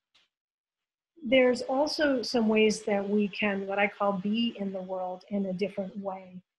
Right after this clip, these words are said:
which can feel a little, um, hard and counterintuitive sometimes, since we're, especially in the Western world here, really, um, doers. We always wanna do and fix and do something larger.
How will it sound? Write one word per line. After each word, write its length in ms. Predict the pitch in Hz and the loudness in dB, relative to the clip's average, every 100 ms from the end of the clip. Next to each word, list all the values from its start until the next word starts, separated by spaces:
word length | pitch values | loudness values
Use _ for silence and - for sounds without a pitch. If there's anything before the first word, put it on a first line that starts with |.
| _ | _
which 240 | 226 214 - | 2 2 2
can 240 | 220 208 202 | 2 2 2
feel 420 | 240 233 220 226 | 4 4 4 2
a 60 | 208 | 2
little, 480 | 226 269 277 269 - | 4 4 4 2 -2
um, 340 | 226 208 196 185 - 196 | -2 0 0 -4 -6 0
hard 240 | 214 - - | 2 0 -4
and 120 | 208 | -2
counterintuitive 600 | 214 208 202 190 247 254 | 2 2 2 0 0 -2
sometimes, 520 | 247 240 226 233 262 - | 0 -2 0 0 0 -2
since 240 | 196 - | -6 -4
we're, 320 | 196 208 202 - _ - | -2 0 -2 -6 _ -4
especially 300 | 226 214 214 | 0 4 4
in 100 | 202 | 4
the 60 | |
Western 400 | 196 208 - 220 | 2 0 0 2
world 280 | 208 214 208 | 4 2 0
here, 140 | 233 214 | 0 0
really, 480 | 196 214 220 214 - _ _ - - | 2 2 4 4 0 _ _ -20 -14
um, 160 | 202 190 180 | -8 -6 2
doers. 420 | 214 254 330 - | 4 4 2 -2
We 100 | 202 | 0
always 220 | 196 196 202 | 2 0 0
wanna 160 | 190 | -2
do 320 | 175 202 226 | 0 2 4
and 160 | 226 185 | 2 0
fix 340 | - 214 - | 0 -2 0
and 140 | 208 185 | -4 -2
do 120 | 196 | -4
something 480 | - 190 185 190 180 | -6 -8 -8 -8 -6
larger. 460 | 180 185 185 269 | -6 -6 -4 -6